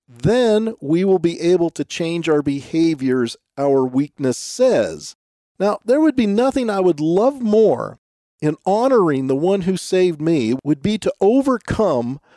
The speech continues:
my fallen <laughs> nature. But where in the New Testament do we see any hint of such a promise that somehow we can, through our efforts,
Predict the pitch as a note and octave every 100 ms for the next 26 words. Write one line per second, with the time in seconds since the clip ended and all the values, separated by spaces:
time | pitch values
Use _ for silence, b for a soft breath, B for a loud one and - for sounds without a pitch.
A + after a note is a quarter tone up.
0 | b - D#3+ F#3 G3+ G3 - - G#3 A3+
1 | A3 F#3+ F3+ F3+ A3+ - - G#2 E2+ b
2 | b b b b b - G3 F3+ F3 G#3+
3 | C4+ D4+ - A#3+ A3+ G#3+ A3+ G#3 - G3+
4 | F#3+ - D3 C#3 C#3+ D3 E3 D#3+ F#3 -
5 | - G3+ - - G#3 A#3+ D4+ D4 B3 -
6 | - C4+ F3+ A#2 - _ F3 E3 - G3+
7 | G#3+ - - _ _ _ E3 - - A#3+
8 | B3 D3+ F2+ - - - b b b b
9 | - - - - A#3 B3 A3 G3 E3 D3
10 | D#3 A#3+ C4 - - A#3+ F#3 D3+ D3 -
11 | - G#3+ A#3 - F3+ F3+ F3 D#3 b b
12 | _ - A#3+ - C#3+ G#2 F#2 -